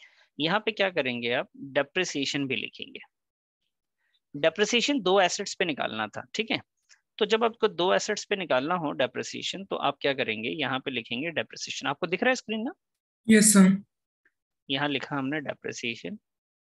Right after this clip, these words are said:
Speaker 1: और डेप्रिसिएशन के दोनों एसेट्स की क्या नाम है बेटा? मैं बताता हूँ आपको नाम,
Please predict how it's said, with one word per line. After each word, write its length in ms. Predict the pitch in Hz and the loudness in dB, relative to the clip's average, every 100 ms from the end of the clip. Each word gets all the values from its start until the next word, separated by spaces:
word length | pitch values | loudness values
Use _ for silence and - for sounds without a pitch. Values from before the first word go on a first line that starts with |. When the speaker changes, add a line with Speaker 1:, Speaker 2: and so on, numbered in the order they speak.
| _ _ _ _ _ - | _ _ _ _ _ -4
Speaker 1:
और 140 | 170 | -4
डेप्रिसिएशन 800 | 156 147 139 170 156 165 - 196 | 0 -2 0 -4 -4 -4 -4 -2
के 100 | 202 | -2
दोनों 360 | 175 - 175 170 | 0 0 2 0
एसेट्स 300 | 160 170 - | 0 -6 -8
की 80 | 180 | -2
क्या 200 | 165 160 | 0 2
नाम 200 | 165 170 | 0 0
है 60 | |
बेटा? 260 | 170 165 214 _ _ _ _ _ _ _ _ _ _ _ _ _ _ - _ _ _ _ _ - | -4 -6 -6 _ _ _ _ _ _ _ _ _ _ _ _ _ _ -14 _ _ _ _ _ -4
मैं 140 | 147 | -2
बताता 340 | 131 120 117 156 | 0 -2 -2 -2
हूँ 80 | 147 | -4
आपको 220 | - 143 | -2 -2
नाम, 260 | 123 135 | 0 -2